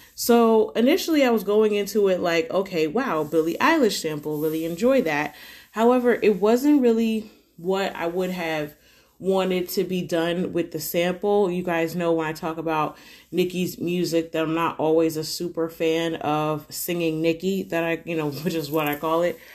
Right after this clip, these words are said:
When, you know, Nicki's singing a lot, a lot of auto-tune, a lot of breath work, it's not my favorite. Um, but I'll get into that more into the album, 'cause there were some examples in this particular album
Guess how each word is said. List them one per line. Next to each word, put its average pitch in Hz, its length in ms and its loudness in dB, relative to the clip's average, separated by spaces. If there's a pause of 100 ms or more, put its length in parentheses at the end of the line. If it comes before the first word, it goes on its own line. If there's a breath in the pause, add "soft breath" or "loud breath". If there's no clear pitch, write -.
(260 loud breath)
When, 185 420 2
you 196 180 2
know, 165 160 4
Nicki's 180 400 -2
singing 254 280 4
a 233 40 2
lot, 220 300 0
a 202 40 -2
lot 175 200 -2
of - 80 -4
auto-tune, 208 640 -2
a 185 40 -2
lot 156 160 0
of 139 100 -6
breath 202 280 -4
work, 185 440 2 (380 loud breath)
it's 202 220 -2
not 190 180 -2
my 165 160 -4
favorite. 196 840 0 (360 loud breath)
Um, 160 420 -2
but 170 100 0
I'll 180 140 2
get 190 160 0
into 196 240 -4
that 175 220 0
more 160 240 2
into 165 180 -4
the 160 80 0
album, 156 220 0
'cause 165 160 -6
there 196 140 2
were 240 260 0
some 240 240 -2
examples 190 480 -4
in 165 160 0
this 226 180 2
particular 180 560 -6
album 160 500 -4